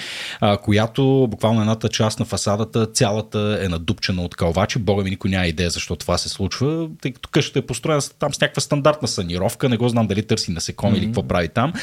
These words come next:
Speaker 1: но буквално две къщи на отстояние от, а, десет метра една от друга, едната цялата е надупчена,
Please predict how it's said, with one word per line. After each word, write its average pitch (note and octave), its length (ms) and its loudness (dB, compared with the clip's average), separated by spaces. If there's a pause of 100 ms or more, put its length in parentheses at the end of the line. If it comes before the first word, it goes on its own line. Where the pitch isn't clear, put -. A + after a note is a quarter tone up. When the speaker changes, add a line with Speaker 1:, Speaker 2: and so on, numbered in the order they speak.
(240)
Speaker 1:
но D#3 100 4
буквално C#3 380 4
две C3 160 2
къщи D3 240 -2
на C3 80 2
отстояние B2+ 380 4
от, A2+ 260 0
а, G#2+ 140 4
десет A2+ 360 0
метра A2+ 240 2
една G#2+ 180 4
от G2+ 100 2
друга, C3+ 220 2
едната B2+ 240 2
цялата A2+ 500 2
е C3 40 2
надупчена, D3+ 600 0